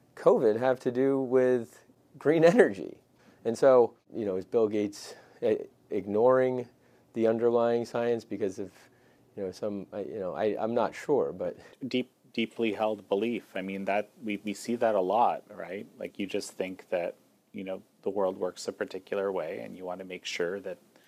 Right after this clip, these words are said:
Speaker 2: everyone does it right, and they don't, they don't have it right. And so maybe we need to encourage them to understand things correctly, because it's not necessarily entirely cynical, even though it might be incredibly financially beneficial, right?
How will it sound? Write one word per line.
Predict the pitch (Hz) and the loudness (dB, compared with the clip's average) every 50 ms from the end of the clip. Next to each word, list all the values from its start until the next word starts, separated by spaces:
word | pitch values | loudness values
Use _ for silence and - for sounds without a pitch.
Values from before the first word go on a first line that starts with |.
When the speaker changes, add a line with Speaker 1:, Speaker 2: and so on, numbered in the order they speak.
| _ _ _ _ _ | _ _ _ _ _
Speaker 2:
everyone | 98 92 107 104 101 101 101 | -6 -2 0 0 0 0 0
does | 95 98 95 92 | -2 -4 -2 -2
it | 110 104 - | -4 -4 -2
right, | 85 78 85 98 98 | -2 -2 -2 -2 -4
and | 101 95 | -6 -4
they | 90 90 87 | -4 -2 -2
don't, | 95 98 104 107 - _ _ _ _ _ _ _ | -2 -4 -4 -8 -14 _ _ _ _ _ _ _
they | - 95 | -6 -4
don't | 90 98 98 98 92 | -4 -4 -6 -8 -6
have | 90 90 90 92 | -6 -6 -6 -4
it | 98 98 - | -6 -6 -4
right. | 87 85 87 107 127 127 - _ - - | -4 -4 -2 -4 -6 -8 -10 _ -20 -18
And | - 95 87 87 | -16 -16 -16 -16
so | - - - 95 87 87 87 92 - _ _ | -16 -12 -8 -6 -6 -6 -8 -10 -14 _ _
maybe | - 98 95 95 95 | -18 -16 -14 -12 -12
we | 92 90 92 | -12 -12 -12
need | 90 90 87 - - | -14 -16 -16 -18 -12
to | - 90 87 - - _ _ _ _ _ _ | -8 -8 -8 -8 -10 _ _ _ _ _ _
encourage | 101 95 - - - 104 104 104 98 95 92 | -14 -12 -12 -6 -4 -2 -2 -2 -4 -6 -10
them | 92 92 87 85 | -12 -14 -14 -12
to | - - - | -14 -12 -12
understand | 82 92 98 92 85 - - - 87 85 90 92 95 | -12 -12 -12 -12 -12 -12 -12 -12 -12 -12 -12 -14 -14
things | - - 98 98 92 - | -16 -18 -18 -16 -18 -20
correctly, | - - - 95 82 80 - _ - - 113 60 - | -18 -10 -8 -6 -6 -6 -10 _ -14 -14 -14 -14 -14
because | - - - - 85 82 82 - - - - _ _ _ _ | -16 -18 -16 -18 -18 -18 -18 -20 -20 -20 -20 _ _ _ _
it's | 104 - - | -12 -4 -2
not | 143 139 - | -2 -2 -2
necessarily | 107 110 120 117 - - 113 - - 131 135 131 117 107 | -2 -2 -4 -2 -4 -8 -8 -4 0 0 2 2 0 -2
entirely | 101 95 92 - 110 113 107 101 98 82 | -4 -6 -6 -6 -4 -4 -2 -2 -4 -4
cynical, | - - - 156 139 - - - 85 85 | -6 -8 -6 -6 -6 -6 -6 -8 -8 -8
even | 87 92 95 92 | -8 -8 -8 -6
though | 92 90 87 | -6 -6 -6
it | 85 90 | -8 -8
might | 90 90 92 - | -8 -8 -8 -10
be | 92 90 | -14 -18
incredibly | 90 90 - - 95 95 92 - 90 87 | -20 -20 -12 -10 -8 -8 -8 -8 -8 -10
financially | 85 - 98 87 87 90 90 - - - 90 | -8 -8 -10 -10 -8 -10 -10 -10 -12 -12 -12
beneficial, | 87 87 90 90 90 - - - - - - - - _ _ - - | -12 -10 -12 -14 -12 -14 -12 -12 -12 -14 -16 -18 -20 _ _ -18 -16
right? | 87 90 90 - | -14 -12 -12 -14